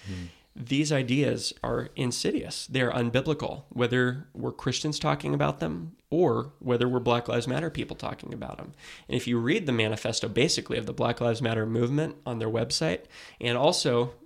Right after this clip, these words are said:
Speaker 2: um, if that doesn't disturb you enough, um, the parent organization
Speaker 1: Yeah.
Speaker 2: that they're a part of, which is the Movement for Black Lives. These agendas are very much out there for you to see and do the research
Speaker 1: Yeah.
Speaker 2: on yourself.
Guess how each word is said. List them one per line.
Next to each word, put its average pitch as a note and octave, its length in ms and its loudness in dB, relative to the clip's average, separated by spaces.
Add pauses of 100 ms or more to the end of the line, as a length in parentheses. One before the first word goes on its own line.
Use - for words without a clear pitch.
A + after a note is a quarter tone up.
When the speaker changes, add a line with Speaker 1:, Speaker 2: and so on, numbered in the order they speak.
(140)
Speaker 2:
um, A#2 340 -4 (760)
if C3 140 2
that B2+ 160 2
doesn't A#2+ 180 0
disturb A#2+ 340 0
you A2 140 0
enough, A2 400 -4 (540)
um, A#2 280 -4
the A#2 260 -2
parent B2+ 460 2
organization - 800 -4 (220)
Speaker 1:
Yeah. G2 80 2
Speaker 2:
that A#2 100 2
they're A2 160 2
a - 60 -4
part A#2+ 180 -2
of, A#2+ 140 -2
which A#2 160 -2
is A2+ 160 -6
the A#2+ 100 -6
Movement A#2 460 -4
for A#2+ 300 2
Black A2+ 340 -2
Lives. A#2+ 400 -6 (420)
These E3+ 220 2
agendas A#2 500 2
are A2 140 4
very A#2 480 4
much A2+ 380 0 (120)
out - 300 0
there - 320 -6
for - 200 -4
you A2 200 0
to - 160 -6
see A#2+ 260 0
and A2 100 -2
do A2+ 140 2
the A2+ 80 2
research A2 380 0
Speaker 1:
Yeah. A2 60 0
Speaker 2:
on G#2+ 100 -2
yourself. - 560 -2